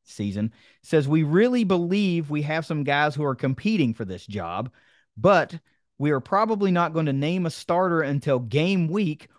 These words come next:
or right at the kickoff. So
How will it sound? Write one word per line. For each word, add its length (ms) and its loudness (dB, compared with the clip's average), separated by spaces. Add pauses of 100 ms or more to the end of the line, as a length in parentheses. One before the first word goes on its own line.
(120)
or 200 4
right 440 2
at 220 -2
the 100 2
kickoff. 760 0 (480)
So 640 2